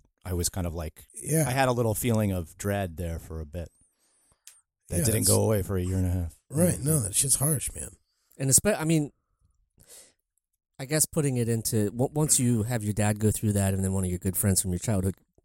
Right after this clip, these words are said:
Speaker 3: you know, pass
Speaker 1: Back
Speaker 3: away.
Speaker 1: to back.
Speaker 2: Right.
Speaker 3: Like, that must, 'cause I remember I was having, like, I think when I hit a certain age, forty-ish or something, I start having sort of the mortality debate inside of my head, or, like,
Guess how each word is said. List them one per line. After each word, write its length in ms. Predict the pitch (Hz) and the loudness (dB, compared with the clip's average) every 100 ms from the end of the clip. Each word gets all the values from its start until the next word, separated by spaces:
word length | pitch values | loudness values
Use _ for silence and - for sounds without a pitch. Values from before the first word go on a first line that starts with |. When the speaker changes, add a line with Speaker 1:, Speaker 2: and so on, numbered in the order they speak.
| _ | _
Speaker 3:
you 120 | 104 | -4
know, 120 | 85 82 | -4 -4
pass 140 | - 87 | -4 0
Speaker 1:
Back 120 | 104 | 2
Speaker 3:
away. 140 | 90 | 2
Speaker 1:
to 60 | 90 | 0
back. 260 | 117 117 135 | 0 0 2
Speaker 2:
Right. 280 | 190 151 - _ _ 120 | 4 2 -4 _ _ 0
Speaker 3:
Like, 260 | 117 101 | 0 2
that 280 | 127 127 123 _ - | 2 2 0 _ -8
must, 380 | 117 110 98 120 | 0 2 2 0
'cause 140 | 135 | -2
I 60 | - | 2
remember 300 | 165 151 123 | 2 2 0
I 140 | 117 | 0
was 160 | 135 120 | 2 2
having, 340 | 120 107 107 | 2 0 0
like, 240 | 101 95 - | 0 -4 -4
I 40 | 123 | -6
think 180 | 220 | -4
when 100 | 185 | 0
I 40 | 120 | 2
hit 120 | 135 | 2
a 40 | |
certain 240 | 110 123 101 | 2 0 -2
age, 420 | 110 101 90 - | 0 0 -2 -8
forty-ish 520 | - 113 104 98 - | -4 -2 -2 -4 -4
or 60 | 98 | -6
something, 400 | 104 95 92 85 | -6 -6 -8 -4
I 60 | |
start 260 | 90 - 92 | 0 2 2
having 300 | 95 92 92 | 0 0 2
sort 180 | - 92 | 2 2
of 80 | 90 | 2
the 80 | |
mortality 720 | 90 90 - 95 92 92 90 87 | 0 0 -2 0 0 0 -2 -4
debate 320 | 90 95 90 | -8 -8 -6
inside 260 | 90 98 95 | -2 -2 -2
of 60 | |
my 120 | 92 | -6
head, 300 | 85 98 95 | -4 -2 -2
or, 200 | 73 87 | 0 0
like, 240 | 87 85 | 0 -2